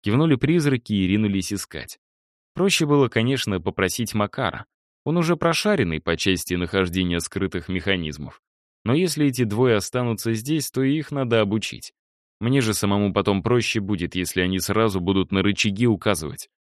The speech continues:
А то самая большая морока — отыскать эти механизмы.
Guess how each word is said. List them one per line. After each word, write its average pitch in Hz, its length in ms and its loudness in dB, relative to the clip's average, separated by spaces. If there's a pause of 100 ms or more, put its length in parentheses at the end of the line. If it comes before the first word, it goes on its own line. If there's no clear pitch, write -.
(240)
А 113 120 0
то 165 140 0
самая 151 360 2
большая 131 420 2
морока — 123 500 2
отыскать 120 480 0
эти 101 200 -2
механизмы. 80 680 -6